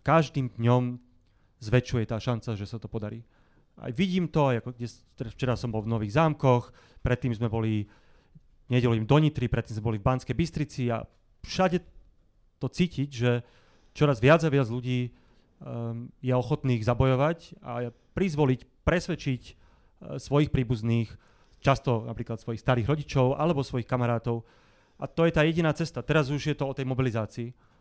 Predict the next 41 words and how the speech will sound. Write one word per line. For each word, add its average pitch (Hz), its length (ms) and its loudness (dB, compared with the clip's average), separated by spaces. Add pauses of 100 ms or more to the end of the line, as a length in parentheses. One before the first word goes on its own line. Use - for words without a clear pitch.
(600)
tej 139 160 -2
časti 139 320 -4
Slovenska, 147 400 -2
ktorá 131 240 0
je - 40 -4
podľa 123 200 -2
mňa 113 80 -2
stále 151 240 2
väčšinová, 160 480 -2
ktorá 135 240 -2
si 123 160 -4
nepraje 117 400 0
návrat 107 320 -4
Roberta 113 320 -10
Fica. 123 320 -14 (580)
A - 140 -20
poslednú 170 400 2
vec, 135 160 2
ak - 240 -8
mi 113 80 0
dovolíš, 160 480 0 (1200)
máš 117 160 -4
pravdu 185 400 2
v - 80 -12
tom, 139 160 2
že 127 400 0
často 151 320 0
sú 143 160 -6
to 131 160 -6
tesné 156 400 0
výsledky, 123 400 -4
ktoré 123 240 -4
rozhodujú 117 640 2 (480)
o - 80 -8
podobe 123 240 2
vlády 185 400 4
a 123 80 2
teda 120 160 -2
budúceho 120 400 -2
smerovania 110 560 0
krajiny. 104 320 -2